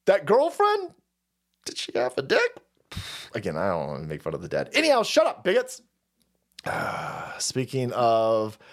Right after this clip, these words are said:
hey, look, we're going to, uh, open up the gates, floodgates, and let a bunch of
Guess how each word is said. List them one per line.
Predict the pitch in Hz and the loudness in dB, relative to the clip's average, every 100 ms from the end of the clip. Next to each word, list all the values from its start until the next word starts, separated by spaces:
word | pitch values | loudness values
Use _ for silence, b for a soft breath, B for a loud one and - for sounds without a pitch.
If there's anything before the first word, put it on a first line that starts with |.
| B B | B B
hey, | 285 330 | 2 4
look, | 311 302 - | 2 2 0
we're | - 160 | 0 2
going | 202 220 226 208 | 4 2 2 -2
to, | - 220 214 208 | -2 2 2 4
uh, | 208 208 202 208 208 202 190 - | 4 4 4 2 2 0 -4 0
open | 165 190 202 | 0 2 0
up | 202 | 0
the | 185 | 2
gates, | 233 190 - | 2 2 -6
floodgates, | - 214 190 185 185 | -2 0 2 0 0
and | 151 | 0
let | 165 | 0
a | |
bunch | 170 175 | 2 2
of | 180 143 | 0 0